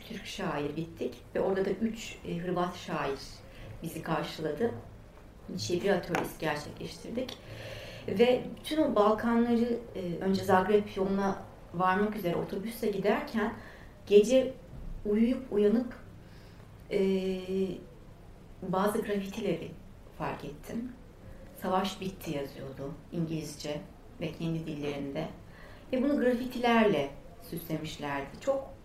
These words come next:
neşeli renklerle, neon pembesiyle savaşla ilgili grafitiler vardı ve oradaki tezatlık, şehirden şehre geçerken savaşın imzasını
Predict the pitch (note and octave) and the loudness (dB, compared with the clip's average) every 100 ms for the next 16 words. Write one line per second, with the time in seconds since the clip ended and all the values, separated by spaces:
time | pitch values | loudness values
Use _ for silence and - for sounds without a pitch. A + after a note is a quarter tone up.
0 | - G3 G3+ G3 A3 B3 E3 D#3+ D3+ D3 | -2 4 4 6 6 6 4 0 -2 -2
1 | D3 A3+ B3 - - - - G3 A3+ G3 | -2 -4 -6 -10 -16 -10 4 8 8 8
2 | E3 E3+ D#3 C#3+ - - D#3 G3 - - | 2 0 -2 -2 -8 -8 -6 -4 -4 -6
3 | - - A3+ A3+ D4 - - F#3+ F#3+ A3+ | -16 -6 0 0 0 -4 -2 -2 0 -2
4 | F#3 F#3 - - E3 D3 C#3+ D3 D#3+ - | -2 -6 -8 -6 -2 -2 -2 -2 -4 -4
5 | - - G3+ A3+ A3 - F3+ D#3+ F#3 F#3 | -2 0 0 0 -2 -4 -4 -2 -2 -4
6 | - - - - - - - - - G3 | -10 -10 -12 -14 -14 -14 -16 -16 -6 2
7 | G3 G3+ A#3 B3+ G#3 G3 F3+ F3 - - | 4 6 6 2 0 -2 -2 -2 -4 -14
8 | - - - E3+ G#3+ G#3 G#3+ G#3 G#3 F#3 | -18 -14 -8 -2 2 2 4 2 0 0
9 | F#3+ F#3+ A3 G#3 F#3+ F3 F#3 F#3 G3 - | -2 0 -2 0 0 2 2 0 -2 -2
10 | G3 G3 | 0 2